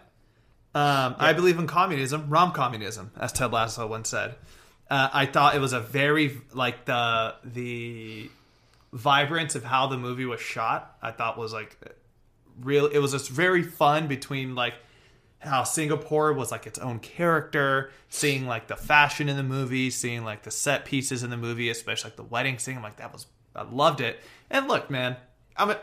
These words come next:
Speaker 2: I'm a cheese at, at, at the end of the day, and, like, just how the movie ended and all that. I loved it. It's, like, I, I genuinely, like, love that movie. And,
Speaker 1: Mm.
Speaker 2: um,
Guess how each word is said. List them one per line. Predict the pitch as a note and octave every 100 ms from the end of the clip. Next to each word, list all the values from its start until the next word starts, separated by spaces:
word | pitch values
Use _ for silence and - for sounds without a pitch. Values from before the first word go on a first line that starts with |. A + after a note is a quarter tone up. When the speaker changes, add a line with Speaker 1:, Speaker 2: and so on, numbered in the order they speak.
| -
Speaker 2:
I'm | F#3+
a | F#3+
cheese | - F#3 E3+ D3 - -
at, | C#3 - -
at, | C3 B2 A#2+ -
at | B2
the | C3+
end | B2 B2
of |
the | A#2+
day, | A#2 A#2 A#2+ - _ -
and, | D3+ C3
like, | B2+ A#2+
just | B2+ -
how | B2 A#2
the | A#2
movie | D3 F3+ E3+
ended | D#3 D3 D3
and | C#3+
all |
that. | D3 D3 D3
I | F3+
loved | E3+ D#3+ D3
it. | D#3 D3 -
It's, | C#3 C3+ - - -
like, | B2+ B2 D3+
I, | E3 F3 D#3
I | E3+ A3
genuinely, | C#3 C#3+ F3+ E3+ C3+
like, | A2+ -
love | C#3 B2
that | A#2+
movie. | B2 A#2 A2 - - _ _ _ _ -
And, | C#3+ C3 B2+
Speaker 1:
Mm. | B2 A#2+ A2+
Speaker 2:
um, | A2